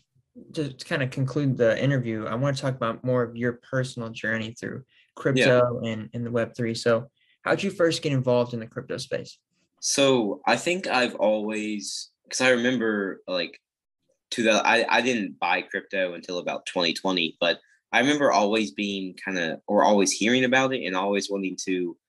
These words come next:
Speaker 2: learn more about crypto. And I remember telling my dad one time in, like, twenty seventeen, I was like, "Dad, like, have you heard of this Bitcoin?" It, I think it was at the end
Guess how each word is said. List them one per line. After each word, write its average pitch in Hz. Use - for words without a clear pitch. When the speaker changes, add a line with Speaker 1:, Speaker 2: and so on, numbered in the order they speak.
Speaker 2:
learn 107
more 110
about 107
crypto. 127
And 98
I 110
remember 135
telling 117
my 101
dad 98
one 98
time 95
in, 92
like, -
twenty 98
seventeen, 92
I 113
was 110
like, 113
"Dad, 123
like, 104
have 110
you 170
heard 196
of 190
this 175
Bitcoin?" 131
It, 131
I 120
think 139
it 139
was 127
at 110
the 98
end 101